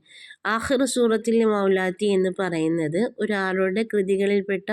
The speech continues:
ഒരു കൃതിയാണ്, അല്ലെങ്കിൽ ഒരാളുടെ രചനയിൽപ്പെട്ട ഒരു രചനയാണ്. ആരുടേതാണിത് എന്നാണ് ചോദ്യം. ഉത്തരം അദ്ദക്തൂർ മുഅത്തസ് അലി അഹമ്മദ് അൽ ഖുതുബ്. ഡോക്ടർ മുഅത്തസ് അലി അഹമ്മദ് അൽ ഖുതുബിൻ്റേതാണ് ആഖിർ സൂറത്തിൽ ലി മൗലാത്തി എന്ന് പറയുന്നത്.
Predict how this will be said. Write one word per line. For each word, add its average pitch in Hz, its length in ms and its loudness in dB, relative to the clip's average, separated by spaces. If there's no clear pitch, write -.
ഒരു 202 280 -4
കൃതിയാണ്, 208 380 0
അല്ലെങ്കിൽ 175 160 0
ഒരാളുടെ 185 400 -2
രചനയിൽപ്പെട്ട 190 540 0
ഒരു 196 80 -2
രചനയാണ്. 190 760 -2
ആരുടേതാണിത് 226 1040 0
എന്നാണ് 170 540 0
ചോദ്യം. 170 520 -6
ഉത്തരം 190 460 -4
അദ്ദക്തൂർ 196 540 -2
മുഅത്തസ് 202 600 -2
അലി 180 380 0
അഹമ്മദ് 175 400 -4
അൽ 180 100 0
ഖുതുബ്. 175 520 -8
ഡോക്ടർ 185 500 -4
മുഅത്തസ് 180 540 -2
അലി 202 200 0
അഹമ്മദ് 185 480 -2
അൽ 196 60 2
ഖുതുബിൻ്റേതാണ് 180 1200 -2
ആഖിർ 175 400 -4
സൂറത്തിൽ 175 580 -4
ലി 175 100 -4
മൗലാത്തി 151 640 -2
എന്ന് 147 340 -2
പറയുന്നത്. 135 560 -6